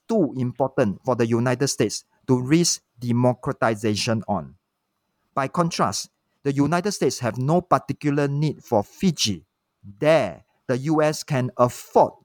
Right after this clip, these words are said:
to indulge in a call for democratization. What does this mean? It means that my theory is explaining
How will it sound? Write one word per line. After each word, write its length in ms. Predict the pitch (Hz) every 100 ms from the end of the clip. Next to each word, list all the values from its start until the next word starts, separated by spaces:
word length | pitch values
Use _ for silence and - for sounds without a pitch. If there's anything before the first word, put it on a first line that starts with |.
| - -
to 140 | 135 -
indulge 720 | 131 127 120 160 139 - - - -
in 160 | 120
a 80 | 123
call 360 | - 160 147 143
for 200 | 113 104
democratization. 1000 | 110 107 98 110 98 92 90 - 76 - _ _ _ _ _ _ _ _ _ _
What 180 | 180 180
does 200 | 151 -
this 220 | 170 -
mean? 300 | 131 87 - _ _ _
It 100 | 151
means 340 | 143 185 233 -
that 180 | 139 101
my 240 | 127 127
theory 680 | - - 135 117 120 202 302 _ _ _ _ _ _ -
is 240 | 139 -
explaining 880 | 135 - - - 160 160 165 180